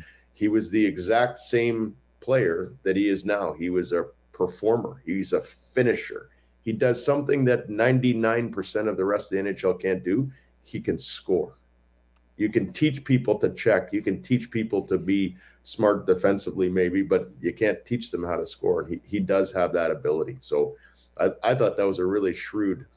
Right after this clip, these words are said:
shrewd idea by Don Sweeney to lock him up. I don't think he had much choice. I think that all the fans, they love him. <laughs>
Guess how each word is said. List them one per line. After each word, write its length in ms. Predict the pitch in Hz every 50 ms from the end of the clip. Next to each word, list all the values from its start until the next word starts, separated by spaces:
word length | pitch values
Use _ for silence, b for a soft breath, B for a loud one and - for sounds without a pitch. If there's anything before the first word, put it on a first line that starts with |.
| _ -
shrewd 460 | - - - 107 95 87 80 - -
idea 380 | 87 87 85 80 90 87 80
by 160 | - 80 80 78
Don 360 | 76 82 82 80 82 78 71
Sweeney 300 | - - 90 85 82 76
to 120 | - 80 78
lock 280 | 82 80 80 78 -
him 80 | 80 85
up. 160 | 78 - -
I 60 | 107
don't 120 | 135 151 147
think 140 | 147 127
he 60 | 107 110
had 120 | 101 92
much 200 | 98 90 - -
choice. 340 | - 92 82 71 - - 73
I 100 | 73 82
think 200 | 90 87 90 -
that 100 | 87 80
all 180 | 80 87 82
the 80 | 76 -
fans, 300 | - 82 80 76 73 -
they 140 | 69 71 71
love 220 | 76 73 69 -
him. 140 | 67 65 - -
<laughs> 60 | -